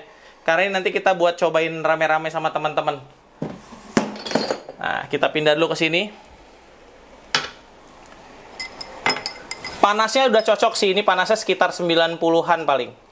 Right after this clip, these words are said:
Sembilan lima kayaknya. Karena di gelas masih lumayan panas. Sip. Nah, kita cobain nih. Warnanya sih udah cakep tuh, teman-teman. Warnanya udah cakep.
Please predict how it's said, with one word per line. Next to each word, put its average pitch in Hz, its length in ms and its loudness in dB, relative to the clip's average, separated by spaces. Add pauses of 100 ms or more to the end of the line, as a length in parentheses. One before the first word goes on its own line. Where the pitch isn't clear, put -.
(320)
Sembilan 147 320 2
lima 156 320 0
kayaknya. 131 320 -2 (2000)
Karena 165 400 2
di 160 240 2
gelas 185 240 2
masih 170 160 0
lumayan 151 320 2
panas. 139 560 -2 (960)
Sip. - 240 2 (400)
Nah, - 320 0
kita - 240 0
cobain 165 240 4
nih. 160 160 -2 (160)
Warnanya 247 400 4
sih 294 160 2
udah 277 80 0
cakep 285 320 2
tuh, 254 80 -4
teman-teman. 180 320 0 (1300)
Warnanya 175 320 4
udah 160 160 0
cakep. - 180 -2